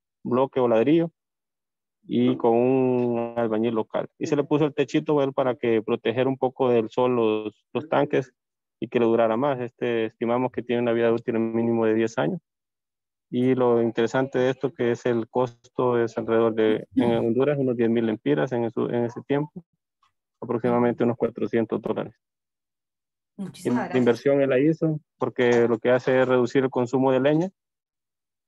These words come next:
Speaker 1: y lo que se ahorra en leña lo prefiere hacer con gas.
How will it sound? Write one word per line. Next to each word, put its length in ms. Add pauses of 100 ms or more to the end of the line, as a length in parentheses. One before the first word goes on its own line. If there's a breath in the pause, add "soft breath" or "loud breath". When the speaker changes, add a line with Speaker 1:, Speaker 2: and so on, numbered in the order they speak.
(140)
Speaker 1:
y 760
lo 140
que 100
se 80
ahorra 240
en 120
leña 360
lo 120
prefiere 340
hacer 200
con 200
gas. 260